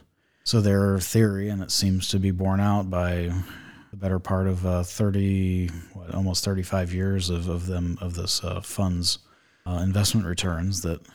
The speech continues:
you take small, for the size of their fund, bets, and, uh, they put a time frame on when they expect to, what the, what the outside time frame of when they expect to exit their position,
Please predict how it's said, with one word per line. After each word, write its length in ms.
you 100
take 220
small, 720
for 80
the 60
size 280
of 80
their 80
fund, 440
bets, 520
and, 460
uh, 200
they 120
put 180
a 60
time 300
frame 420
on 440
when 180
they 400
expect 480
to, 380
what 140
the, 240
what 180
the 140
outside 480
time 260
frame 340
of 180
when 140
they 80
expect 340
to 80
exit 240
their 80
position, 560